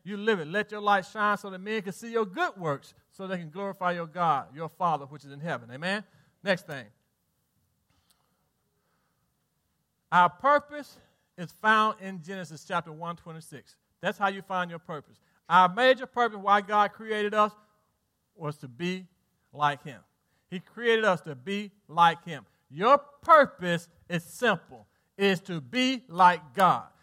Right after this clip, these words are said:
Now, you take that into every situation, in every position, everything that you do, and God wants you to be just like him in that situation.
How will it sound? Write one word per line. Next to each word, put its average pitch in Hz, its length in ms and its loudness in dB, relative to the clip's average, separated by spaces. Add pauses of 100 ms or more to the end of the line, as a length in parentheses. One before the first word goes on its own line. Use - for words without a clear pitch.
(140)
Now, 175 100 2
you 214 220 -2
take 269 400 -2
that 240 180 4
into 180 340 -8
every 254 200 2
situation, 190 720 -4 (340)
in 170 160 -16
every 254 260 2
position, 214 600 -6 (260)
everything 247 500 0
that 233 180 -4
you 240 80 -10
do, 190 280 -8 (280)
and 165 260 2
God 226 380 10
wants 214 240 -2
you 220 80 -14
to 180 100 -8
be 208 300 -6
just 185 340 -2
like 208 260 2
him 202 280 -4
in 196 140 -6
that 190 180 0
situation. 185 600 -8